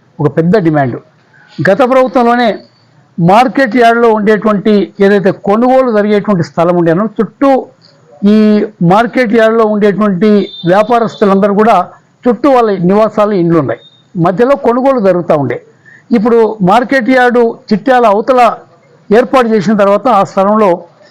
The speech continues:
వారు ఈ టౌన్ హాల్ కూడా కట్టడం జరిగింది, ప్రారంభోత్సవం కూడా కావడం జరిగింది. కానీ వాడుకలో లేదు,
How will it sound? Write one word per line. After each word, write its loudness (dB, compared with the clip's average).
వారు 2
ఈ 2
టౌన్ 2
హాల్ 2
కూడా 0
కట్టడం -2
జరిగింది, 0
ప్రారంభోత్సవం -2
కూడా 0
కావడం 0
జరిగింది. 0
కానీ -2
వాడుకలో 2
లేదు, 0